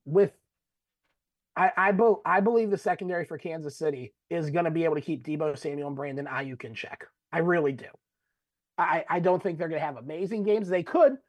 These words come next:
I could be totally eating crow next Wednesday on this one, and one of them just goes off, like, a hundred ninety and three scores kind of situation, 'cause they're that talented of receivers.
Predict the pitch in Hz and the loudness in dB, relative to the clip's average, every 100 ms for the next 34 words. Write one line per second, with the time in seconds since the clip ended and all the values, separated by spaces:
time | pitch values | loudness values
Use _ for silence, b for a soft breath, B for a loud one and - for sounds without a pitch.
0 | _ _ 175 196 262 214 - 240 226 208 | _ _ -4 0 0 2 4 4 4 0
1 | 208 202 180 185 233 214 180 156 180 196 | -2 -4 -4 -2 0 2 -2 -4 -6 -6
2 | 196 160 143 127 139 135 160 156 151 147 | -6 -8 -10 -12 -12 -8 -2 0 0 2
3 | 160 175 165 156 147 175 160 156 165 170 | 2 4 2 -2 -4 -2 0 0 0 -2
4 | 151 135 165 156 151 147 156 151 139 139 | -4 -4 -4 -4 -8 -8 -8 -8 -10 -10
5 | 143 151 131 - 156 90 - - _ _ | -8 -6 -8 0 0 0 -10 -18 _ _
6 | _ _ _ - 185 165 147 190 151 165 | _ _ _ -4 -2 -2 -2 -4 -4 -2
7 | 147 143 135 - 110 160 156 156 147 165 | -2 -2 -4 -12 -4 -2 0 2 2 2
8 | 156 170 151 156 160 143 127 110 196 190 | 0 -2 0 -2 -6 -8 -10 -10 -4 -4
9 | 120 101 | -4 -12